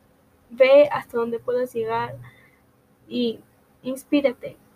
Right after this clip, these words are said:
ya sean en hechos de tu vida o en algo de tu imaginación. Pero cuando vayas a escribir un libro,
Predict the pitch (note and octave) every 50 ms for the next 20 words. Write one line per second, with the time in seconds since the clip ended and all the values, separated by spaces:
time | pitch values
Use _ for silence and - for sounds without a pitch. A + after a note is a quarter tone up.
0 | _ _ _ B3 - - B3+ B3 B3+ - - C4 A#3+ A3+ A3+ A3+ A3 A3 A3 A3
1 | A3 A3 G#3+ G#3+ A3 A3 - A#3 A3 - A3 - - G#3+ G#3+ A#3 A#3 A#3 A#3 A#3
2 | A3+ A3+ A3+ A3+ - - - - _ _ _ _ _ - _ - B3 B3 B3 A#3+
3 | A#3+ A#3 A#3 A#3+ B3 A#3 A3+ A3+ - G#3 G#3 G3+ G#3 G#3 A3+ A3 G#3+ G#3+ - -
4 | A3+ A3+ A3+ A#3+ B3 - _ _ _ _ _ _ _ _ _ _ _ _ _ _
5 | _ - A#3 A#3+ A#3 A#3 A3+ A3 G#3+ G#3+ G#3+ - - _ _ _ _ _ _ _
6 | _ - C4 B3+ B3 A#3+ B3 C4 C#4 C#4 D#4+ D#4+ D4 C#4 C4+ - - B3+ B3 B3
7 | B3 B3 B3 A#3+ A#3+ B3 B3 C4 C#4 C#4+ D#4